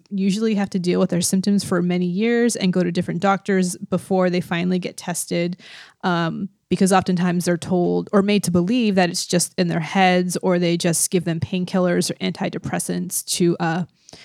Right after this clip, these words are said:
kind of mask the symptoms. And of course, if you're a woman of color or person of color, um,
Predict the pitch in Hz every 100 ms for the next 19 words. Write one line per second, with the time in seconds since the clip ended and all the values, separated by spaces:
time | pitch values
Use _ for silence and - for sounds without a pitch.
0 | - - 202 170 180 165 180 - - 196
1 | - 196 180 180 190 - - - - _
2 | - 214 214 214 285 277 247 262 233 208
3 | 240 254 202 - - 240 254 202 170 -
4 | 233 - 208 175 - 185 180 180 180 -
5 | 185 180 175 180